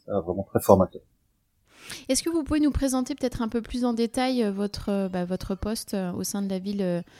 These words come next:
Speaker 2: de Strasbourg et, et aussi ce que, enfin, votre département ?
Speaker 1: Alors, je suis à la, hum, direction générale, en fait.
Speaker 2: Mhm.
Speaker 1: J'ai, euh,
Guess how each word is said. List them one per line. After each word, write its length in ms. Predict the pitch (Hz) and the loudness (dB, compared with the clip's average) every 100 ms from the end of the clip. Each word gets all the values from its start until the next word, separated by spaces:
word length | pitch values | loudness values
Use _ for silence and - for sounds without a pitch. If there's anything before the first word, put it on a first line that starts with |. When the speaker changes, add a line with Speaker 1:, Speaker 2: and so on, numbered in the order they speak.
| - - - | -20 -20 -8
Speaker 2:
de 80 | - | -2
Strasbourg 560 | 202 - 214 202 262 294 | 0 2 0 2 2 4
et, 320 | 233 196 - | 4 2 2
et 60 | 185 | 0
aussi 260 | 196 - | 0 -4
ce 80 | - | -4
que, 100 | 202 | -4
enfin, 280 | 190 185 175 | -2 -2 -2
votre 240 | 190 - | -2 -2
département ? 540 | 190 190 185 190 190 294 _ _ _ _ _ _ - - _ _ _ | -2 -4 -4 -4 -2 -6 _ _ _ _ _ _ -20 -20 _ _ _
Speaker 1:
Alors, 180 | 127 131 | 12 12
je 120 | 110 | 12
suis 640 | 139 - - - 175 170 131 | 8 6 6 8 8 12 12
à 60 | |
la, 360 | 110 107 104 101 | 12 12 12 12
hum, 560 | 101 101 101 98 98 73 78 76 - | 12 10 10 10 8 4 0 -2 2
direction 360 | 87 101 - 160 | 8 8 8 8
générale, 420 | 127 101 82 92 | 10 12 12 10
en 100 | 76 | 6
fait. 220 | - - - - | 0 -6 -6 -6
Speaker 2:
Mhm. 240 | 202 214 | -4 -4
Speaker 1:
J'ai, 420 | 82 85 85 85 82 | 0 6 10 12 10
euh, 580 | 80 78 78 78 78 | 10 6 6 6 4